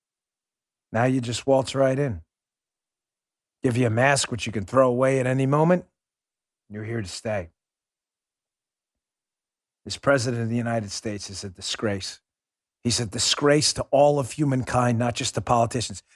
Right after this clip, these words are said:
He is a disgrace. He has embarrassed this country. He is a fraud. He is a huckster. He is a race huckster.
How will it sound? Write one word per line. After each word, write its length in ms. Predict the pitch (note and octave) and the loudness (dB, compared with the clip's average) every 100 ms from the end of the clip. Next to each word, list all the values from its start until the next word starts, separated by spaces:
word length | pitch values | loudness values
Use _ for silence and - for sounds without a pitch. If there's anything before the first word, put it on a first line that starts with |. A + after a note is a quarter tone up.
| _ | _
He 200 | D3+ F3 | 2 2
is 160 | E3+ C3 | 2 2
a 80 | C#3+ | 0
disgrace. 960 | B2+ A2+ - - D3+ D3+ A#2+ - - _ _ _ _ _ _ _ _ _ | 0 0 0 0 2 2 2 -2 -6 _ _ _ _ _ _ _ _ _
He 100 | - | 2
has 140 | D3+ B2+ | 4 4
embarrassed 540 | C3 A2+ D#3 F3 - | 2 4 6 4 2
this 160 | C#3+ - | -2 -4
country. 520 | - D#3+ - F3 F3 - _ | 0 0 4 2 2 -4 _
He 120 | E3 | 2
is 140 | C#3+ A#2 | 4 0
a 80 | |
fraud. 600 | A2 - D#3 D#3 E3+ F3 - _ _ _ _ | -6 0 4 6 6 4 -4 _ _ _ _
He 120 | E3 | 4
is 140 | D3 C3+ | 4 2
a 60 | |
huckster. 640 | A2 E3 F3+ - F#3+ F#3+ F#3+ _ - | 0 0 2 2 2 2 0 _ 2
He 140 | E3 | 4
is 140 | C#3+ | 4
a 120 | C3+ B2+ | 0 -2
race 380 | A#2+ F3+ F#3 | 2 4 4
huckster. 560 | - F3 E3+ - F#3+ F#3 | 4 2 2 2 2 2